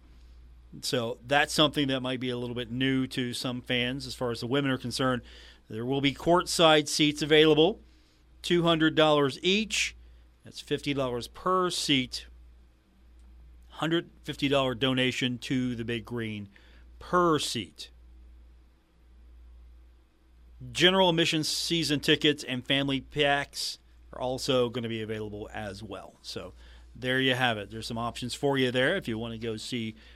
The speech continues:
women's basketball this year, as, uh, Coach is looking for a lot of fans to show up, bring some energy into the Cam Henderson Center. So here's what the schedule looks like. The exhibition game against U Pike Pikeville,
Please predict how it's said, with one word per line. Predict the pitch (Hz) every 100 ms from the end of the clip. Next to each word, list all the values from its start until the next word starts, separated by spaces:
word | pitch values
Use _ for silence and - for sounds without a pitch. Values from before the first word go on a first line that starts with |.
| - -
women's | 120 131 127 117
basketball | 139 143 143 151 143 143
this | 135 131 131 -
year, | 143 180 170
as, | 120 117 113
uh, | 117 113 113
Coach | 135 135 -
is | 120 117 - - - _ _ 120
looking | 123 160 156 156
for | 143 147 143 139 131 127 _ - - - - - - - -
a | 135
lot | 139 156 190
of |
fans | 190 190 180 151
to | 147
show | - 156 156
up, | 131
bring | 147 151
some | 147 147
energy | 143 147 120 131 131 -
into | 139 139 139 - 131 120 117
the | 117
Cam | 127 117
Henderson | 120 120 - 110
Center. | 117 107
So | - 117 - - -
here's | - 190 226
what | 226
the | 226
schedule | - 208 196 190 185
looks | 170 -
like. | 151 120
The | 147
exhibition | 165 - 190 190 196
game | 165 165 165
against | 151 151 147 135
U | 147
Pike | 147 147 135 -
Pikeville, | 175 160 - 147 139